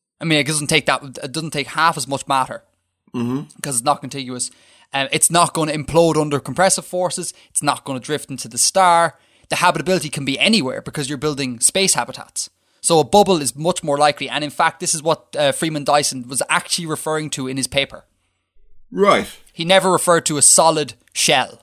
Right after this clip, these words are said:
Speaker 1: a Dyson shell. Um, so I don't know where that's come out of, but it seems to have been embedded in the sort of,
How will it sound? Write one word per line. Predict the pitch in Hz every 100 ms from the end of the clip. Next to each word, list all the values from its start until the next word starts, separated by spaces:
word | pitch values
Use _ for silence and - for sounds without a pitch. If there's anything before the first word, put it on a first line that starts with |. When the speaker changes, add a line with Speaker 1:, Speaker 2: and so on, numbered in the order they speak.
| -
Speaker 1:
a | 139
Dyson | 143 147 - 135
shell. | - 104 82 _ _ _ -
Um, | 127 123
so | 123 139
I | 139
don't | 175
know | 165
where | 175 170
that's | 165 -
come | - 170 156
out | 151 135
of, | 117 -
but | 135 135
it | 131
seems | 160 151 -
to | 139
have | 131 -
been | 143 131 - _ _ _
embedded | 151 - 156 156 147
in | - 143
the | 123
sort | 143 131
of, | -